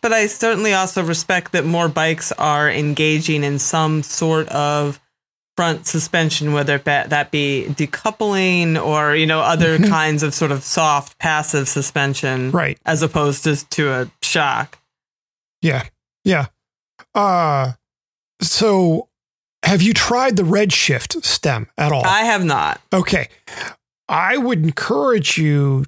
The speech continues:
Speaker 2: to leave the jury, at least one or two members of the jury, if not the foreman,
Speaker 1: <laughs>
Speaker 2: uh, outside of the courtroom until you give that a try. Uh,
Speaker 1: Okay.
Speaker 2: I,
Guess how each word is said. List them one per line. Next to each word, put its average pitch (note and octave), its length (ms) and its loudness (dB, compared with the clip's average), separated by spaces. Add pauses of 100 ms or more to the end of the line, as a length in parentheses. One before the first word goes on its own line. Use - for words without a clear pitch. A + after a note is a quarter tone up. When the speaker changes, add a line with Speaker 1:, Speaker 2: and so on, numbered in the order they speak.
Speaker 2:
to F#3 100 2
leave F#3 600 2
the F3+ 100 2
jury, F3+ 880 0 (380)
at A#3+ 180 0
least A3+ 240 2
one G#3+ 220 4
or F3+ 60 2
two - 260 0
members G3 480 4
of G3+ 120 2
the F#3+ 60 4
jury, F#3+ 380 4
if F#3+ 160 0
not F#3+ 180 2
the D4+ 100 2
foreman, D#4 520 4
Speaker 1:
<laughs> - 0 -
Speaker 2:
uh, - 460 -6
outside F#3 960 2
of F#3 60 2
the F3+ 80 0
courtroom A3 600 0
until F#3+ 280 0
you F3+ 160 2
give F3 200 0
that F#3 180 2
a F3 40 2
try. F#3+ 480 0 (600)
Uh, E3 340 2
Speaker 1:
Okay. G3 200 0 (300)
Speaker 2:
I, G3+ 540 0